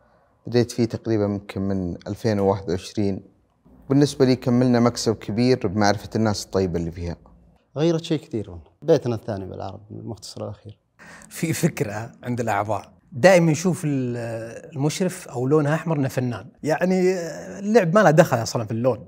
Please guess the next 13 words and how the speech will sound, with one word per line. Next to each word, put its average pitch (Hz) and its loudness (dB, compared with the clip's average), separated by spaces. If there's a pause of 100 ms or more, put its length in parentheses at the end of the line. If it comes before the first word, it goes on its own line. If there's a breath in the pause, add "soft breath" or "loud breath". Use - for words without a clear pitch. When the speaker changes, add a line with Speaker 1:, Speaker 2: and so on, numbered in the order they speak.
(100)
Speaker 3:
بس 139 -4
إنه 151 2 (200)
هذه 156 0
فكرة 135 -2
عندهم 117 -4
إنه 127 -4 (320)
خلاص 143 -2
أنا 135 -4
هزمت 139 -2
كل 143 -6
الأعضاء، 131 -4
باقي 123 -4
المشرفين 117 -8